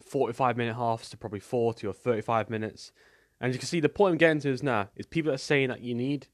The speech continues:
the season to continue for the integrity of the sport. But if you're having to bend, manipulate, and change rules,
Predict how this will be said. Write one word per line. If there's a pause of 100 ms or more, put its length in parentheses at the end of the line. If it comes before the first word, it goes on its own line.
the
season
to
continue (360)
for
the
integrity
of
the
sport. (320)
But
if
you're
having
to
bend, (360)
manipulate, (220)
and
change
rules,